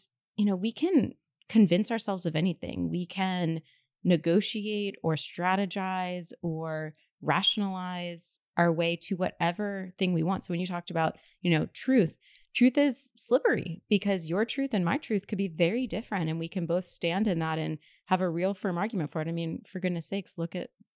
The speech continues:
the, <laughs> the state of the world right now. Look at the United States. Look at our political system. Look at the way that everyone feels so strongly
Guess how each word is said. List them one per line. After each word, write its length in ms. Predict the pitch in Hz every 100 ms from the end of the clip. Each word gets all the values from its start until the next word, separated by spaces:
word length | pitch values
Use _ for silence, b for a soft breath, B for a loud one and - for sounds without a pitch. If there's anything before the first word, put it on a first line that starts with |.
| _ -
the, 140 | 190 - _ -
<laughs> 220 | 196 -
the 120 | 277
state 300 | 233 - 226
of 100 | 214
the 80 | 214
world 260 | 190 208 -
right 120 | 190
now. 120 | 175
Look 160 | 165 175
at 120 | 196
the 60 | 185
United 300 | 180 180 180
States. 280 | - 208 180
Look 100 | 190
at 60 |
our 60 | 190
political 400 | - 185 233 196
system. 340 | 175 165 156
Look 140 | 165 196
at 100 | 185
the 100 | 180
way 320 | 175 175 175 b b b
that 120 | 151 -
everyone 640 | 202 196 220 208 190 185
feels 340 | 165 214 208 -
so 120 | 180
strongly 1120 | - - - 175 175 185 202 202 190 185